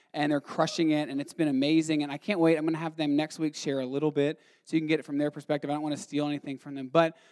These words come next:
I do wanna challenge us. Uh, it's tomorrow there, which is weird. I don't know how that works, but it is, like, six thirty in the morning tomorrow,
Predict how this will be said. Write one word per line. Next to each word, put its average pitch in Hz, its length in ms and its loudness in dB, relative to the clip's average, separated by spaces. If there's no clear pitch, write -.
I 175 60 0
do 277 240 6
wanna 262 220 2
challenge 156 420 -4
us. - 420 -14
Uh, 143 300 -4
it's 190 220 0
tomorrow 180 460 4
there, 139 200 2
which 165 220 0
is 170 100 -10
weird. 135 240 0
I 147 40 2
don't 156 100 -4
know 160 60 -2
how 151 160 -4
that 135 120 -2
works, 131 260 -4
but 160 160 2
it 165 80 0
is, 170 220 4
like, 160 160 4
six - 320 -2
thirty 190 260 6
in 196 100 4
the 190 60 6
morning 170 380 6
tomorrow, 160 640 6